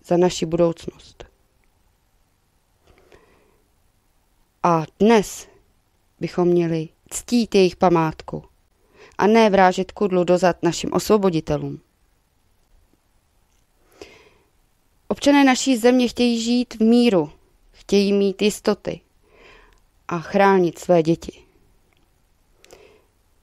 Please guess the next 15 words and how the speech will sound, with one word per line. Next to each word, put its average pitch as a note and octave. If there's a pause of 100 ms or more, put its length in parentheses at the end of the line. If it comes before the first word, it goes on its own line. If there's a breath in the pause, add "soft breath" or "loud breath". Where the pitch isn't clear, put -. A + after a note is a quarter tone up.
(140)
Chceme A#3
žít A3+
důstojně G#3 (380)
a F3+
s -
úctou A3
k -
těm, F#3+ (680 soft breath)
kteří G3+
za G3+
naši G3+
svobodu G3
bojovali F3+
a F#3+
padli. D#3+